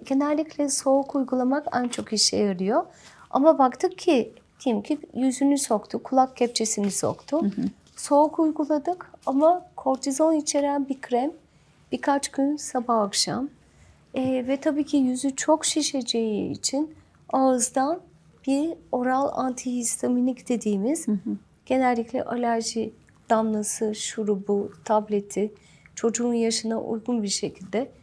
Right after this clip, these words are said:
Speaker 1: doktoruna danışarak veriyoruz.
Speaker 2: Her arı sokmasında hastaneye gitmeye gerek yok aslında. Demin riskli grupları saymıştınız.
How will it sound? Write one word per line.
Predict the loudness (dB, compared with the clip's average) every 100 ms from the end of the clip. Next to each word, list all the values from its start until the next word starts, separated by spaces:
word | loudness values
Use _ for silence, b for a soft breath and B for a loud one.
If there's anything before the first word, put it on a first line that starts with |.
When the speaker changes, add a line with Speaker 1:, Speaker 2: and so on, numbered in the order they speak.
| b _ -2
Speaker 1:
doktoruna | -2 0 0 0 -2
danışarak | -4 -4 -4 -2 -4 -4 -6
veriyoruz. | -6 -4 -6 -8 -14 -14 b b b
Speaker 2:
Her | 10 12 12
arı | 12 8
sokmasında | 6 6 6 0 2 6 8
hastaneye | 8 6 6 6 6 2
gitmeye | 0 2 2 6
gerek | 6 6 2
yok | 2 2
aslında. | 2 0 0 2 6 6 b b b 6
Demin | 8 10 8
riskli | 6 0 -2 2
grupları | 2 2 2 0
saymıştınız. | 0 2 4 2 -4 -4 -2 -2 -6